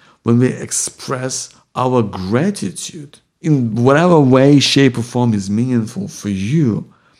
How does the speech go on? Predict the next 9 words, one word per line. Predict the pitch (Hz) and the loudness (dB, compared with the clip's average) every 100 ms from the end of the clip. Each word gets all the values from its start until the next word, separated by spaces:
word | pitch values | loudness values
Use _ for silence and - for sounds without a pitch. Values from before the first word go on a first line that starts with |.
| _ - _ - | _ -20 _ -4
it | 147 | -2
is | 143 131 123 | 0 -4 -4
then | 139 151 | -2 0
that | 147 127 | 0 -2
we | 123 | -2
really | 113 107 110 135 120 117 | 0 0 0 2 2 0
connect | - 98 95 98 95 - - - _ _ _ _ | -2 -4 -2 -2 -4 -8 -20 -20 _ _ _ _
with | 117 | -6
ourselves | 131 165 - - 135 120 - | -4 -8 -12 -16 -18 -20 -20